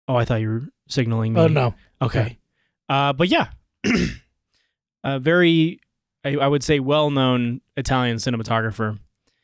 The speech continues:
Speaker 1: uh, to most Americans. But that's what I got for cinematographer. I'm ready for my character corner.
Speaker 2: You've got it.
Speaker 1: I got it.
Speaker 2: Yeah, you've got it.
Speaker 1: We got our main guy, Guido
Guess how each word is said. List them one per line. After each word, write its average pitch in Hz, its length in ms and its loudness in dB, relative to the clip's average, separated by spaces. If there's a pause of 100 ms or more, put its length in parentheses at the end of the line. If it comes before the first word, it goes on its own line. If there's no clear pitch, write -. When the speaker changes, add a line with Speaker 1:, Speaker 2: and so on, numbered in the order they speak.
(440)
Speaker 1:
uh, 117 300 -2
to 117 280 -2
most 127 400 -2 (520)
Americans. 107 840 -4 (1080)
But 131 220 -2
that's 156 260 0
what 165 160 4
I 156 80 4
got 160 180 2
for 160 100 2
cinematographer. 160 540 0
I'm 156 80 2
ready 156 140 4
for 151 120 -2
my 147 120 0
character 170 380 0
corner. 196 480 2 (880)
Speaker 2:
You've 233 160 2
got 143 220 4
it. 147 160 -2 (240)
Speaker 1:
I 311 80 4
got 139 260 2
it. 208 120 0
Speaker 2:
Yeah, 170 280 2
you've 185 200 2
got 135 260 4
it. 123 180 -4 (160)
Speaker 1:
We 185 60 2
got 220 100 4
our 202 60 4
main 190 280 4
guy, 175 360 4 (400)
Guido 185 560 4